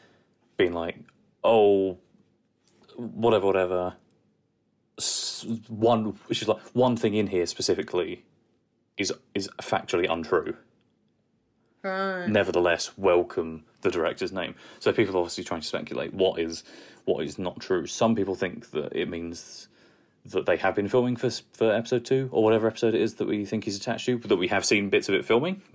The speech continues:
Speaker 1: um, and that's, like, a, a, a falsification to say we've not seen any of it film. Others obviously have attached to different bits. Um, I, I, it doesn't, doesn't dispel the Matt Smith thing. It's just quite interesting that she's like, "Well, so no, some of this is, you're wrong about."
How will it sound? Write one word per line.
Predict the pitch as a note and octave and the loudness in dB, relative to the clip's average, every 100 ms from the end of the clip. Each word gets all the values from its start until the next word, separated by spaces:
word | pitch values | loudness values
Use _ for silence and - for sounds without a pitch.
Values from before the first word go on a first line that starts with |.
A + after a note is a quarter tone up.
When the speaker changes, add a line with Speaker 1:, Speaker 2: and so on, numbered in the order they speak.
| - | -6
Speaker 1:
um, | F2 F2 E2+ - | -4 -4 -6 -8
and | F#2 | -6
that's, | F2 - | -6 -4
like, | F2+ - | -4 -2
a, | F2+ F2+ D#2 D#2+ - | -2 -2 -4 -6 -2
a, | G2+ | -2
a | |
falsification | - E2 - D#2+ D#2+ E2 | 0 -2 -4 -4 -4 -4
to | E2+ | -6
say | E2+ E2 | -4 -4
we've | D#2+ | -6
not | E2 | -10
seen | D#2+ D#2+ | -8 -8
any | D#2 | -10
of | E2 | -10
it | - | -6
film. | B2+ A#2+ - - - - - - | -4 -4 -10 -20 -20 -20 -20 -10
Others | F2 D#2 | -6 -6
obviously | D#2 - D#2 D2+ - _ _ _ - | -6 -8 -10 -10 -14 _ _ _ -12
have | F2+ | -10
attached | - F#2 - | -6 -6 -6
to | - | -4
different | G3 - | -2 0
bits. | A#2 A#2 - - - - - - | 0 0 -4 -18 -20 -20 -20 -2
Um, | F#2+ F#2+ F2+ F2 F2 - _ _ _ _ _ _ _ _ G#2 | 2 4 2 -2 -10 -14 _ _ _ _ _ _ _ _ 0
I, | |
I, | E2+ E2 F2+ F2+ | 2 2 2 0
it | A2 | 2
doesn't, | A#2+ A2+ - | 2 2 2
doesn't | B2 G#2+ E2 - | 0 0 -6 -6
dispel | F#2+ - G2 F2+ E2+ D#2+ - - - - - | -4 2 4 4 2 -2 -14 -20 -20 -20 -8
the | F#2+ | -6
Matt | F2 - | -6 -2
Smith | F#2+ - - _ | -2 -2 -10 _
thing. | - D2+ | -4 -4
It's | D#2 - | -6 -10
just | - | -8
quite | - D2+ | -4 -2
interesting | - D#2 E2 D#2+ | -2 -4 -4 -8
that | D2+ | -8
she's | C#2 | -8
like, | C2+ D2+ - - _ _ _ _ _ _ _ | -8 -10 -12 -20 _ _ _ _ _ _ _
"Well, | F#3+ | 0
so | D3 D3+ | 4 2
no, | |
some | B2 B2 | 2 2
of | G2+ | 0
this | F#2 | 0
is, | F2 - | -4 -2
you're | F2 | 0
wrong | E2+ E2+ - | 2 0 -4
about." | - - | -6 -6